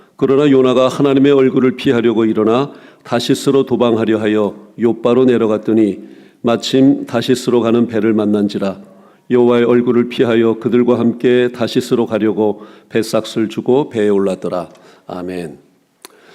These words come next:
여러분, 우리는 예수 그리스도를 믿고 거듭난 이후에 하루하루 성화의 과정을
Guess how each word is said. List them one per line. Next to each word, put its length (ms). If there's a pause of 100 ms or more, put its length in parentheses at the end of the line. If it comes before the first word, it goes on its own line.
(220)
여러분, 240
우리는 640
예수 280
그리스도를 520
믿고 280
거듭난 480
이후에 540 (320)
하루하루 580
성화의 440
과정을 560